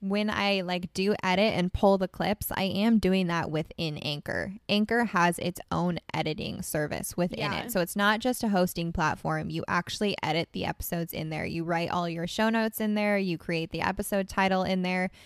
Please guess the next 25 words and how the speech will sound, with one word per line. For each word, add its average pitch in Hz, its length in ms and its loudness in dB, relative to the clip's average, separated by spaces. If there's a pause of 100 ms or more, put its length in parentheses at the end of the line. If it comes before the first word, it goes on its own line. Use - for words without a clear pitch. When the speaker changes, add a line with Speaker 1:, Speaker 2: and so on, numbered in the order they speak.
(200)
Speaker 1:
You 190 140 -2
can 185 160 -2
add 170 320 0
in 165 360 -4
any, 160 400 -4
like, 147 360 -6
sponsored 170 600 -2
ads 214 440 4
in 220 240 0
there 220 200 2
that 208 80 -2
you 208 140 0
wanna 208 220 2
do. 202 300 2
They 180 80 0
actually 170 340 -4
have 170 260 -2
their 165 160 -2
own 175 220 -2
sponsored 170 540 -2
ads 160 320 -4
section 254 720 -4
to - 100 -4
where, 175 220 0
like, 160 300 -6